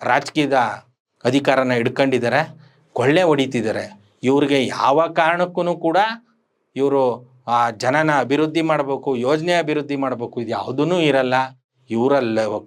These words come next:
ಸಂಪೂರ್ಣ ಗಮನ ಮುಂದಿನ ಎಲೆಕ್ಷನ್ನಲ್ಲಿ ನಮ್ಮ ಮನೆಯವರೇ ಗೆದ್ಕೋಬೇಕು ಅನ್ನೋದಷ್ಟೇ ಇರುತ್ತೆ. ಹಾಗಾಗಿ ಜನಸಾಮಾನ್ಯರು ನಾವೇನಿದ್ದೀವಿ,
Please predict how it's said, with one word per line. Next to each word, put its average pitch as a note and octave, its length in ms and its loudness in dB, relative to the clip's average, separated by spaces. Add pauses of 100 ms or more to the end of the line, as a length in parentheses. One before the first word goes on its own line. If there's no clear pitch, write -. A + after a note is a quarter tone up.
(100)
ಸಂಪೂರ್ಣ G3 640 0 (120)
ಗಮನ F#3 220 2 (580)
ಮುಂದಿನ E3+ 340 -4
ಎಲೆಕ್ಷನ್ನಲ್ಲಿ D3+ 1200 0 (280)
ನಮ್ಮ A2 420 0
ಮನೆಯವರೇ D3 460 2
ಗೆದ್ಕೋಬೇಕು A2 1000 -6 (420)
ಅನ್ನೋದಷ್ಟೇ A#2 560 2
ಇರುತ್ತೆ. A2+ 340 -4 (460)
ಹಾಗಾಗಿ C3 640 2 (420)
ಜನಸಾಮಾನ್ಯರು G3+ 920 2
ನಾವೇನಿದ್ದೀವಿ, D3+ 840 0